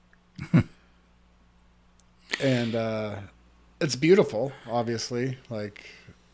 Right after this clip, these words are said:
Speaker 2: it's breathtaking to watch.
Speaker 1: Yeah.
Speaker 2: The plot points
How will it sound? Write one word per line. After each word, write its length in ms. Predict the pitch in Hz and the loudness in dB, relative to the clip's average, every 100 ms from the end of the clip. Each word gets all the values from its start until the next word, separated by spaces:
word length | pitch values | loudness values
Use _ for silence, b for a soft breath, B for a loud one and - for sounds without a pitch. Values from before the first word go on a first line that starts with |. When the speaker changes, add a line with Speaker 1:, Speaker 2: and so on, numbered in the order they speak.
| - | -18
Speaker 2:
it's 140 | 113 | -12
breathtaking 640 | 120 123 - 117 110 117 107 | -4 -4 -2 -6 -6 -6 -8
to 100 | 110 | -6
watch. 500 | 110 104 113 - - - b b b b b | -4 -4 -4 -6 -8 -20 b b b b b
Speaker 1:
Yeah. 440 | 127 131 92 57 - | 6 6 6 2 -6
Speaker 2:
The 80 | - | -12
plot 360 | 107 147 135 123 | -2 4 4 4
points 640 | 143 135 127 - - - | -2 0 0 -2 -4 -6